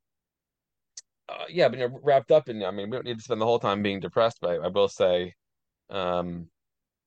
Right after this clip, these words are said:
you know, it, it feels like we are, we are in the middle of a, of a, of a really challenging time for,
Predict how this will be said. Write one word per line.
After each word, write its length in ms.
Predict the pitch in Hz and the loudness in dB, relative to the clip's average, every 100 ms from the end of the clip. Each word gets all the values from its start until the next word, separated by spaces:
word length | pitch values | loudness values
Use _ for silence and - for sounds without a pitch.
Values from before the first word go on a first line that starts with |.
| _ _ _ _ _ _ _ _ _ _ _ - | _ _ _ _ _ _ _ _ _ _ _ -8
you 120 | 107 | -2
know, 140 | 90 | -2
it, 200 | 85 95 - | -4 -10 -8
it 140 | 104 | -10
feels 420 | - 113 113 110 117 | -4 2 4 4 2
like 160 | 98 | 2
we 120 | 101 95 | 2 0
are, 180 | 92 - | 0 -2
we 120 | 92 | -2
are 100 | 92 | -2
in 80 | 90 | -2
the 60 | 90 | -4
middle 320 | 101 107 95 | 0 2 2
of 100 | 87 | 0
a, 280 | 87 - 82 | -6 -8 -8
of 80 | |
a, 80 | 85 - _ - | -8 -12 _ -8
of 140 | 87 | -6
a 60 | 87 | -4
really 280 | 90 101 98 | -2 -2 -2
challenging 500 | - 98 95 95 95 | -2 0 0 -2 -10
time 460 | - 113 104 107 | -4 0 0 0
for, 580 | 101 101 92 92 90 87 | -4 -6 0 2 2 -2